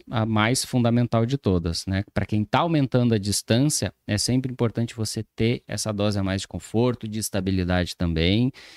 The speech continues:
Então, modelos que a gente poderia recomendar dentro da Adidas, eu acredito que o Boston doze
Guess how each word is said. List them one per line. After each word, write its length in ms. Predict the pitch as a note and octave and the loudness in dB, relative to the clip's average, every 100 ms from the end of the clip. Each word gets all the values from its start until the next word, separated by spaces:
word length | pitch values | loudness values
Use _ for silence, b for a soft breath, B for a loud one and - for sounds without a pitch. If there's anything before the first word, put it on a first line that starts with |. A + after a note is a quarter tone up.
| B | B
Então, 120 | - A3+ | -6 -2
modelos 380 | G#3+ D#3+ E3 | 0 2 0
que 80 | - | 0
a 40 | C#3 | -2
gente 180 | B2+ | -2
poderia 580 | - B2 A#2 A#2 A#2+ G#2 b b b | -2 -2 2 2 2 0 b b b
recomendar 600 | A2 - A2 G#2+ G2+ G2+ | -4 0 2 2 2 2
dentro 320 | G2 G2 A2 | 0 0 0
da 80 | G2 | 0
Adidas, 440 | F2+ G#2 C3+ C3 - | 0 0 0 -2 0
eu 200 | C#3 F#3 | 0 0
acredito 540 | F#3 D#3+ A#2 B2+ C3+ | 0 0 2 0 -2
que 160 | - A#2+ | -2 0
o 40 | |
Boston 500 | G#2 G#2 A#2+ - B2 | 2 2 0 0 0
doze 520 | G2 G2 G#2 A2+ C3 | 2 2 2 0 -4